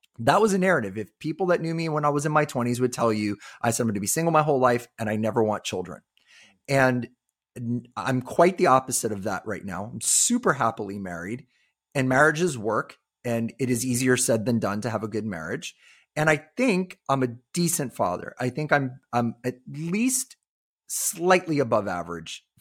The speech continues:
in some ways. And I told myself a program. I, I programmed myself like a computer.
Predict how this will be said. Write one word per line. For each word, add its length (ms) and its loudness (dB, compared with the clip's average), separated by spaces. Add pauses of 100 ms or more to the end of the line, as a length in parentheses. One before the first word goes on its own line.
(120)
in 100 -6
some 240 -4
ways. 300 -12 (680)
And 360 0 (500)
I 300 2
told 380 0
myself 580 0 (140)
a 100 -2
program. 720 0
I, 180 -2
I 80 2
programmed 720 4
myself 380 0
like 200 -2
a 60 -12
computer. 640 -4